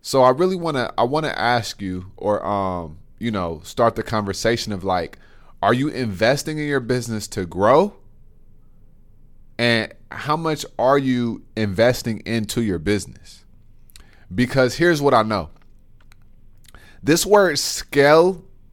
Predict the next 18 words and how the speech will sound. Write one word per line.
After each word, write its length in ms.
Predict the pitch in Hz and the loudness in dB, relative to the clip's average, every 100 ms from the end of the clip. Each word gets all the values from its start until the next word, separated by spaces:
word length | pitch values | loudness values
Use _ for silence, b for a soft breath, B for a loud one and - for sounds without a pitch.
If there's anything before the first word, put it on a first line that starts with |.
| - | 0
is 320 | 123 127 117 | 6 8 6
being 320 | 101 139 131 | 2 -2 -2
thrown 340 | 101 107 120 135 | -4 2 4 4
around. 560 | 104 107 107 76 80 - - - - - - | 2 0 0 -6 -12 -20 -20 -20 -20 -20 -8
So 500 | - 147 135 113 b b b | 4 6 6 2 b b b
when 200 | 113 135 | 0 0
you 140 | 202 | 2
really, 280 | 214 202 190 | 4 4 4
like, 280 | 160 131 117 | 4 4 2
study 360 | - 139 147 | 0 4 4
business, 640 | 120 87 131 143 160 - - - - - - - | 2 2 0 0 -8 -10 -18 -20 -20 -20 -20 -14
scaling 640 | - - - 160 196 196 | -10 -4 6 8 8 4
your 160 | 160 | 2
business, 680 | 110 113 147 160 175 175 - - - - - | 4 4 2 0 -8 -8 -14 -20 -20 -20 -10
like, 480 | - 117 113 - - - - - | 4 4 4 0 -12 -20 -20 -2
the 120 | 113 | 2
word 320 | 131 175 139 | 4 4 2
scale, 720 | - - - 123 143 170 175 | -6 -6 0 2 4 2 -2